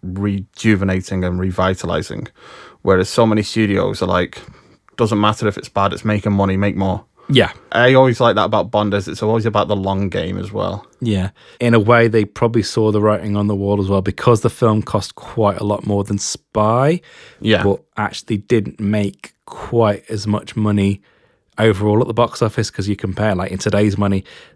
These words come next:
Speaker 2: this made eight eight four, but Spy made about nine hundred and ninety.
Speaker 1: Yeah, yeah.
Speaker 2: On half the budget. So you can kinda see where it's like, "Right,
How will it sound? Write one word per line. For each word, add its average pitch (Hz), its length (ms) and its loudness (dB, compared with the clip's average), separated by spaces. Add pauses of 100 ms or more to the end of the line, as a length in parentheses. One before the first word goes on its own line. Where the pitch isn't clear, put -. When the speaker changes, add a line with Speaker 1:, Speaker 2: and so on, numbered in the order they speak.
(120)
Speaker 2:
this - 240 0
made 101 240 2
eight 98 160 2
eight 101 240 -2
four, 107 320 2
but - 220 -4 (120)
Spy 98 400 -2
made 95 380 -2 (380)
about 90 280 -4
nine 95 300 0
hundred 92 260 0
and 90 140 0
ninety. 104 540 0 (220)
Speaker 1:
Yeah, 107 200 4
yeah. 92 260 0 (120)
Speaker 2:
On 98 420 0
half 98 400 0
the - 80 -4
budget. 101 500 0 (220)
So 98 440 0 (320)
you 123 120 -2
can 123 80 2
kinda 139 260 4
see 123 240 4
where 107 160 4
it's 92 120 -4
like, 95 200 -4
"Right, 95 300 -4